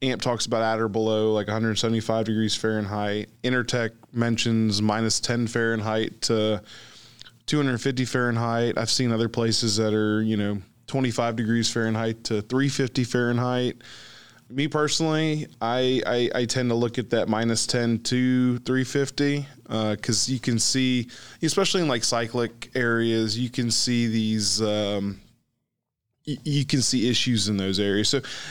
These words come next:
uh, you have to encompass a broader range. So, but everybody, that, that's what I'm saying. It's this, it's such a contentious issue that nobody can say,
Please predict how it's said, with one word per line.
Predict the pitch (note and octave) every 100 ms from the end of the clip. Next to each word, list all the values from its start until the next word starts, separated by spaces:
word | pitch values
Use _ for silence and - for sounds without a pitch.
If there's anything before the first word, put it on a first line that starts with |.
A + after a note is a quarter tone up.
| -
uh, | - - - - - -
you | D3+
have | F#3+ G3
to | E3
encompass | C#3 - C3 A#2+ A#2+
a | A#2
broader | A2+ A2+ A2 G#2
range. | G#2 G#2+ G#2+ G#2+ G#2
So, | A#2+ A#2
but | A#2 D3
everybody, | E3+ F#3 F3 E3+
that, | C#3 D3 C#3+ -
that's | C3 -
what | C#3
I'm | B2
saying. | G#2+ C3 C3 A2
It's | F#2+
this, | A2+ A2 -
it's | A2
such | - A2 D3 C#3
a | B2+
contentious | A#2+ A2 C3 B2+ A2+ -
issue | C3+ - A2
that | G#2 G2 - - - - - _
nobody | B2+ C#3 D3 D#3 D3+ C#3 C3
can | - B2 A2+
say, | G#2 - - C3+ C3 B2+ A#2+ A#2 A#2 A2